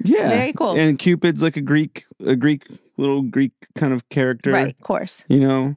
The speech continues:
Speaker 1: there's, there's more. There's
Speaker 2: There's more,
Speaker 1: just lots
Speaker 2: yeah.
Speaker 1: of stories. If you, if you do some interneting, there's, they're all out there. But I, I thought that, that one about the guy marrying,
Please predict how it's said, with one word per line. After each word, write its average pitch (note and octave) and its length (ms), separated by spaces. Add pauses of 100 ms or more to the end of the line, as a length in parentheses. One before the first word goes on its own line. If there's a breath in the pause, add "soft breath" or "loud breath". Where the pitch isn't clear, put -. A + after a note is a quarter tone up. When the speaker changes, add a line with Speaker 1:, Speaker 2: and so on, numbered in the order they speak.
(120)
Speaker 1:
there's, F3+ 180
there's F#3 220
more. D#3+ 420
There's D3+ 300
Speaker 2:
There's - 40
more, F#3 120
Speaker 1:
just E3 180
lots D3+ 240
Speaker 2:
yeah. C3+ 40
Speaker 1:
of B2+ 60
stories. D3 460
If C3+ 120
you, C#3 280
if C3+ 120
you C#3 100
do D3 140
some E3 320
interneting, C#3 680 (180)
there's, F3+ 200 (100)
they're C3+ 180
all E3+ 160
out G#2+ 160
there. A2+ 160
But C3 320
I, C3 80
I C3 40
thought B2+ 300 (760 loud breath)
that, A2+ 320 (140)
that G#2+ 300
one G2+ 220
about F#2 320
the G#2+ 100
guy G2+ 200
marrying, G2 520